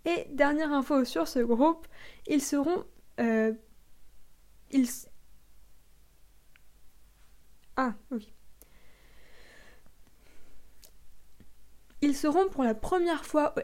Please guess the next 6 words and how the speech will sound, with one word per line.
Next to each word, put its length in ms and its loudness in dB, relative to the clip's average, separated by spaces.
M 200 0
T 200 -2
V 240 2
Video. 560 8
Ah, 140 -2
ok. 200 -8